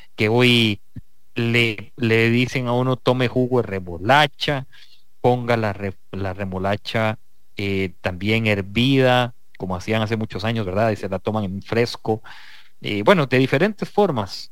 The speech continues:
que l-, la gente lo, lo ha, lo ha trazado, lo ha trabajado. Eh, ellos hacen esta empresa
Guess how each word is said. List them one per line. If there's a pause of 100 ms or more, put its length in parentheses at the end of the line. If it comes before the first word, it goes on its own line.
que
l-,
la
gente
lo, (360)
lo
ha,
lo
ha (100)
trazado,
lo
ha
trabajado. (400)
Eh,
ellos (720)
hacen
esta (360)
empresa